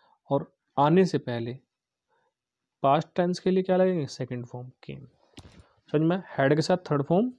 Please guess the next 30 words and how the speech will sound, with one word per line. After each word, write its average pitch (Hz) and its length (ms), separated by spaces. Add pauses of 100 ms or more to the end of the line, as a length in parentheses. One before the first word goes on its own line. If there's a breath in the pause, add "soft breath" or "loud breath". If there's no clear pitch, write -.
(580 loud breath)
और 185 500 (400)
सिंपल 147 340
पास्ट 143 300
में 240 140 (180)
सेकंड - 260
फॉर्म, - 220 (520)
ये 160 180 (160)
I 147 40
think 156 240
आप 190 80
समझ 123 260
चुके - 280
होंगे, - 220 (120)
ठीक 220 180
है। 160 80 (640 loud breath)
यदि 165 180
ये 233 80
बाद 170 320
में 170 120
होता, 143 200
जैसे 156 220
कि 185 80
मान 165 220
लो 175 200
कि 190 320
सेंटेंस 160 420
बोल 147 260
रहा 160 60
है 196 100
कि 226 300